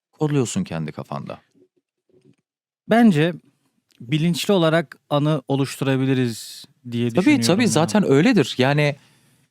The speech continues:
Speaker 2: Ya
Speaker 1: ama
Speaker 2: bağlamak istediğim şey de yerde burasıydı zaten. Senden sonra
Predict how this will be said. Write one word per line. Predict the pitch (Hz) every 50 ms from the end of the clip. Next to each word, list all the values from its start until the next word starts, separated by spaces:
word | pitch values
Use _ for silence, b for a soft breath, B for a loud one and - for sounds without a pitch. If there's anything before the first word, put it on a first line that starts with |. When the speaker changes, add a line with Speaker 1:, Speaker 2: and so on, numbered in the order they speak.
| _ _ _ _ _ _ -
Speaker 2:
Ya | 143 160
Speaker 1:
ama | 196 240
Speaker 2:
bağlamak | 190 165 170 180 190 196 214 208 -
istediğim | 208 - - - 208 190 214 208
şey | 208 - 208 202 202 190
de | 208 208 190 - - _ - 135 139 135 - -
yerde | - 135 139 160 170 180 175 175 185 170
burasıydı | 165 170 190 185 - - 180 151 143 131 123
zaten. | 135 139 139 131 - 214 208
Senden | - - 180 170 170 165 165
sonra | 151 - 170 160 160 160 156 143